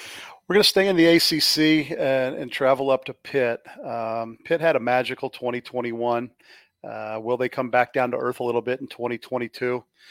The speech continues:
Very aggressive defense, should still be solid with eight returning starters, of which six were all A C C.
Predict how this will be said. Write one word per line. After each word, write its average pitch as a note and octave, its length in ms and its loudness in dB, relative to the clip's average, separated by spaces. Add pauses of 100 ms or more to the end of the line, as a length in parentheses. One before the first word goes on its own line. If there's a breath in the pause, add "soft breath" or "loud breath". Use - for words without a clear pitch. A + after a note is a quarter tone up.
(360 loud breath)
Very F3 300 6
aggressive D3 480 2
defense, B2+ 640 -4
should - 360 -4
still C#3 220 -2
be C3+ 140 -8
solid A#2+ 440 0
with A2 160 -8
eight C3 240 -6
returning B2 520 -6
starters, A#2+ 560 -2
of B2 160 -8
which - 260 -6
six - 460 -6
were A#2+ 120 -4
all A#2+ 200 0
A A#2+ 100 -4
C B2+ 220 -10
C. C3 420 -8